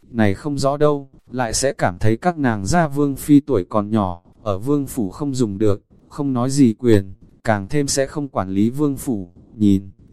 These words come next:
Vương phủ nội trợ còn dừng ở một đại nam nhân trong tay. Hiện giờ chắc phi vào cửa, nếu vẫn là như vậy,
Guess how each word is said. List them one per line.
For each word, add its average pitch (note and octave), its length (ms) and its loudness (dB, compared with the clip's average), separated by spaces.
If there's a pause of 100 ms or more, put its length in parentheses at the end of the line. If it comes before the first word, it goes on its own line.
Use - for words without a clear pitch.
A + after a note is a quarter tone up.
Vương C#3 260 -2
phủ G2 260 -4
nội G#2 220 -4
trợ A#2+ 280 0
còn G#2 200 0
dừng G#2+ 240 -2
ở G2 140 -2
một G2+ 240 -8
đại A2 180 -4
nam C#3 280 -2
nhân C#3+ 180 2
trong C3+ 200 -4
tay. D3+ 360 0 (460)
Hiện A2+ 220 0
giờ B2+ 260 2
chắc - 160 0 (240)
phi D#3 240 4
vào A2+ 220 0
cửa, G2 360 0 (220)
nếu A#2 220 2
vẫn C#3 200 -6
là C3 160 0
như D#3+ 220 6
vậy, C3+ 260 2